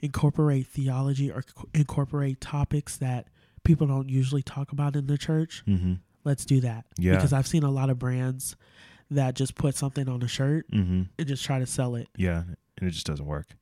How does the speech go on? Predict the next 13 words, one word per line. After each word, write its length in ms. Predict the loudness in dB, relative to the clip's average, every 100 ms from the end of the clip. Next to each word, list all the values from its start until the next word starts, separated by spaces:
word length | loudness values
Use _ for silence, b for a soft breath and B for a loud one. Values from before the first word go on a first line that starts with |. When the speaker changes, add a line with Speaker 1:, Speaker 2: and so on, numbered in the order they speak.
| 0
Speaker 1:
Yeah. 260 | 0 0 -2
And 140 | 0
Speaker 2:
Yeah. 60 | 4
Speaker 1:
so 320 | 6 6 0 -8 _ _
I 120 | 0
wanna 200 | 2 2 2
create 260 | 2 2
a 40 | 0
brand 380 | -2 -2 -4
that's 440 | -4 -8 -10 -14 -14 _ b b b b
mission-based 760 | 0 2 2 2 2 0 -2 -12 -14 -8
and 140 | -4
deep. 280 | -2 -4